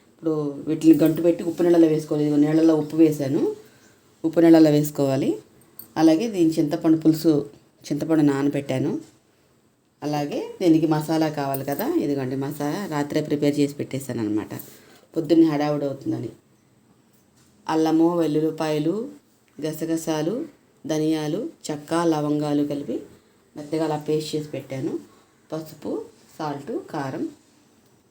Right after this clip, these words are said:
ఒక్క నిమిషం. ఇప్పుడు ఈ మసాలా కూరలోకి మనకి గ్రేవీ కావాలి కదండి, అందుకని ఉల్లిపాయలు.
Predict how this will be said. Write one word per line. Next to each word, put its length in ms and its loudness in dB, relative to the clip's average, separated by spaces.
ఒక్క 120 -10
నిమిషం. 340 -6
ఇప్పుడు 300 -2
ఈ 20 0
మసాలా 300 0
కూరలోకి 360 -2
మనకి 300 -2
గ్రేవీ 260 8
కావాలి 260 4
కదండి, 280 0
అందుకని 340 2
ఉల్లిపాయలు. 480 0